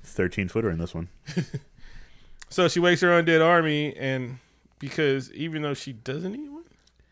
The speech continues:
Speaker 1: It look, it looks cool, I guess. Plus, you need cannon fodder, c-, cannon fodder 'cause P G thirteen.
Speaker 2: Yeah, and only a hundred eighty million dollars,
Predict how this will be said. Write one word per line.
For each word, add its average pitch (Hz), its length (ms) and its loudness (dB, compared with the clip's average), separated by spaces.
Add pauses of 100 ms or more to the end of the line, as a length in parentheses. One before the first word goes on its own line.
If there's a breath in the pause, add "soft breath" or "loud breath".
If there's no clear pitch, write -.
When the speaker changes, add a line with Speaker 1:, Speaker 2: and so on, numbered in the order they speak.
(1300)
Speaker 1:
It 92 60 -6
look, 113 220 0
it 143 100 4
looks 143 200 2
cool, 101 220 2
I 101 40 4
guess. 101 260 2
Plus, 143 220 6
you 139 40 0
need 110 160 4
cannon 104 240 4
fodder, 90 360 0
c-, - 100 -6 (180)
cannon 113 220 4
fodder 120 260 8
'cause 98 180 -2
P 110 120 -2
G 98 80 0
thirteen. 110 380 -2 (260)
Speaker 2:
Yeah, 131 220 2
and 139 540 2
only 139 280 2
a 131 40 2
hundred 135 240 0
eighty 131 160 -2
million 123 300 -4
dollars, 107 460 -10